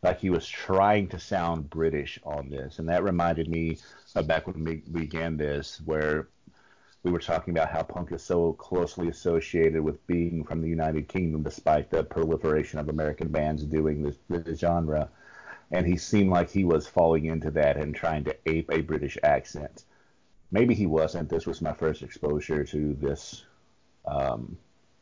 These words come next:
a, a full album by this lineup, but that really kinda took me out of it. And I don't know if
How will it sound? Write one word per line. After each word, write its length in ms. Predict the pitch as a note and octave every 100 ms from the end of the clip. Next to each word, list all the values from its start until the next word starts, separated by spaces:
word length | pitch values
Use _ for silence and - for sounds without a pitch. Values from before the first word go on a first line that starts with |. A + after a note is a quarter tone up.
| _ _ _ _ _ _ _ _ _ _ _ - - - -
a, 280 | E2+ - F2
a 40 |
full 320 | - F#2+ F2 -
album 420 | D#2+ D#2 D#2 D#2
by 440 | D2 D2 D2+ D2 C#2+ D#2+ _ _ _ _ _ _ -
this 220 | D#2+ D#2+ D2+
lineup, 460 | D2 D#2+ F2 E2+ - _ _ _ _ _ _ -
but 300 | D#2+ D2+ - _ _ _
that 240 | D#2 F2+ E2+
really 180 | F2 D#2+
kinda 240 | F2+ D#2
took 200 | - -
me 200 | D#2+ D2
out 180 | C2+ C2+
of 100 | B1+
it. 80 | A#1+
And 80 | D#2+
I 60 |
don't 160 | D#2 D2
know 180 | D2
if 80 | C#2+